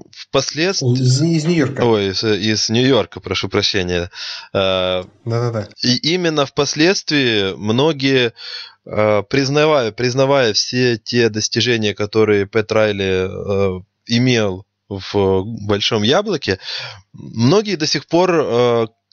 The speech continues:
Speaker 1: критикуют больше руководство клуба, нежели самого Райли за отсутствие реально чемпионского титула, поскольку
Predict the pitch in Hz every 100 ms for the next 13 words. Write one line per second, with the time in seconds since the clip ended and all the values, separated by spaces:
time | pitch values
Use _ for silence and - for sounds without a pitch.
0 | _ _ - 139 143 160 139 165 170 156
1 | 143 78 117 156 160 156 147 139 151 160
2 | 143 135 131 156 147 117 117 113 113 110
3 | 110 117 113 113 113 147 185 143 110 110
4 | - 120 - 107 107 107 101 101 107 101
5 | 110 104 - 104 - 208 - 107 - 107
6 | - 156 147 143